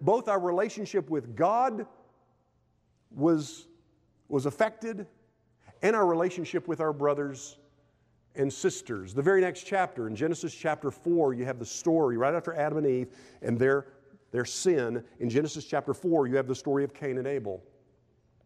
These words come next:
And you know how Cain kills Abel. And what is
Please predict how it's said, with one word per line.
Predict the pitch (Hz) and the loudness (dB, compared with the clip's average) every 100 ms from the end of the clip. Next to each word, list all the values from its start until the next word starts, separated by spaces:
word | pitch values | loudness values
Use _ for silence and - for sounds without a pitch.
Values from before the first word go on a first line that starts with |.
| _ - - | _ -10 -2
And | 131 | 2
you | |
know | 139 151 | 4 4
how | 151 | 2
Cain | - - 185 147 127 165 - - _ | 0 -2 0 0 0 -4 -8 -20 _
kills | - 190 135 131 123 - _ _ - | 0 2 2 -2 -6 -16 _ _ -8
Abel. | 175 117 80 - _ _ _ _ _ _ _ _ _ _ _ - | -6 -6 -10 -16 _ _ _ _ _ _ _ _ _ _ _ -2
And | 165 175 | 2 4
what | 269 | 4
is | 277 214 160 | 2 -4 -8